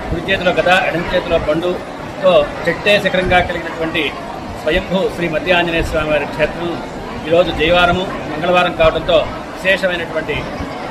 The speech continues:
భక్తజనులు స్వామివారిని ప్రాతకాలం నుంచే దర్శించుకుంటూ ఉన్నారు. స్వామివారికి ప్రాతకాలమే నిత్యార్చన కైంకర్యములు అయిన తర్వాత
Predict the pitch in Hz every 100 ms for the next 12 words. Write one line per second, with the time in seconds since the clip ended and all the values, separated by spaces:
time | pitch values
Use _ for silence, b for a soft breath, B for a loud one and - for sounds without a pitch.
0 | - - - 180 180 160 - - - 160
1 | 156 170 170 165 131 - - - - 170
2 | 214 208 190 180 175 165 175 139 147 151
3 | 156 165 160 160 160 190 - - - -
4 | 156 165 185 180 170 151 - - - -
5 | - - 571 587 554 - - - - -
6 | - - 160 180 180 190 180 180 143 156
7 | 151 185 180 180 165 165 175 170 160 160
8 | 160 156 156 165